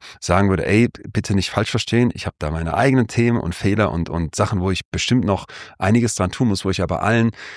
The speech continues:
Männern da draußen gerne die Hand ausstrecken will und sagen will, ey, lasst uns gucken, wo wir da vielleicht ein Stück, ein, ein Stückchen mit dem Finger an der eigenen Nase was tun können. So. Das wär ein Bereich.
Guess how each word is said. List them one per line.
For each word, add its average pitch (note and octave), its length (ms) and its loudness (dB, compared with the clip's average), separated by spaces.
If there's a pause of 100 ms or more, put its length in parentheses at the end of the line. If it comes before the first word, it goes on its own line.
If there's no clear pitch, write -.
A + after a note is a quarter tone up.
(300)
Männern A2 340 4
da F#2+ 80 2
draußen F#2+ 460 0
gerne G2+ 340 2
die E2 200 -2
Hand D3 160 2
ausstrecken F2 440 -2
will G2+ 80 2
und G#2 100 2
sagen G2 240 2
will, G2 80 2
ey, G2+ 140 2
lasst F#2 220 -2
uns G2 160 -4
gucken, G#2 360 0
wo G2 120 0
wir G2 100 4
da F#2 200 4
vielleicht - 280 -2
ein F2+ 60 -4
Stück, - 220 -4 (180)
ein, F2 200 -2 (100)
ein - 280 -6
Stückchen G2+ 680 2 (680)
mit - 260 -4
dem F#2 60 -4
Finger - 460 -4
an G2 40 2
der F2 100 4
eigenen G2 220 4
Nase G2 340 2
was F2+ 100 0
tun E2+ 220 -2
können. D2 300 -10 (220)
So. D#2 240 -6 (840)
Das F#2 180 -4
wär G2+ 80 0
ein F2 120 0
Bereich. D2 480 -4